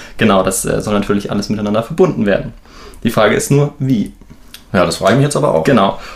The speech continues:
Speaker 1: Und, äh, jetzt geben wir einen groben, groben Überblick. Ähm, vierzehnhundertzweiundneunzig bricht Vasco da Gama zu einer wichtigsten Entdeckung auf.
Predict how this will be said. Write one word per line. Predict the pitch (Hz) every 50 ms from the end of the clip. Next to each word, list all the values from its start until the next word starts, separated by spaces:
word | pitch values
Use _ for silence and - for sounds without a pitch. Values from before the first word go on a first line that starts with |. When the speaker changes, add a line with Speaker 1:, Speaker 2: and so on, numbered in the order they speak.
| - - -
Speaker 1:
Und, | - 131 135 127 - -
äh, | 123
jetzt | 123 151 151 -
geben | - 185 190 196
wir | 185
einen | 175 165
groben, | 151 147 151 151 135 - 135
groben | 120 135 147 151 -
Überblick. | - 185 185 - - 101 101 98 - - - -
Ähm, | 120 110 110 107 113
vierzehnhundertzweiundneunzig | - - 190 202 202 190 165 160 139 131 131 - - - 127 139 151 143 131 139 143 139 - 110 - - -
bricht | - 107 - - -
Vasco | 110 117 147 - - - 143
da | 131 127 120
Gama | - 113 131 160 156 113 95 95 95 98 - -
zu | - - 113
einer | 113 113 113 110 120
wichtigsten | 151 - - 156 - - - - 123
Entdeckung | 107 101 - - - 135 120 104
auf. | 98 95 - - - - - -